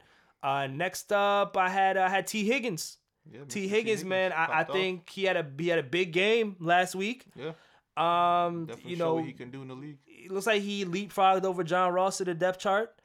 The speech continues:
Speaker 2: Definitely.
Speaker 1: Um, Tyler Boyd may have leapfrogged over A J Green in the depth chart.
Speaker 2: Yeah, I mean, Tyler
Speaker 1: So
Speaker 2: Boyd's been, been taking over the team the past couple
Speaker 1: Yeah.
Speaker 2: of years since A J's been hurt. So
Speaker 1: Yeah,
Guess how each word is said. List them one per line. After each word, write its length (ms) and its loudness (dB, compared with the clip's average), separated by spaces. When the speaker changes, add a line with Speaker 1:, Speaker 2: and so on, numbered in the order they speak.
Speaker 2:
Definitely. 400 -12
Speaker 1:
Um, 460 0
Tyler 400 0
Boyd 680 -2
may 260 0
have 220 0
leapfrogged 640 -2
over 180 2
A 220 0
J 200 -2
Green 320 -4
in 120 -2
the 80 -6
depth 300 -2
chart. 420 -2
Speaker 2:
Yeah, 100 -16
I 20 -16
mean, 140 -16
Tyler 260 -6
Speaker 1:
So 400 2
Speaker 2:
Boyd's 180 0
been, 120 2
been 80 2
taking 260 -4
over 120 -8
the 60 -8
team 300 -14
the 60 -14
past 280 -12
couple 140 -12
Speaker 1:
Yeah. 140 0
Speaker 2:
of 60 -6
years 200 -6
since 160 -16
A 100 -12
J's 220 -14
been 140 -16
hurt. 300 -14
So 200 -14
Speaker 1:
Yeah, 260 -2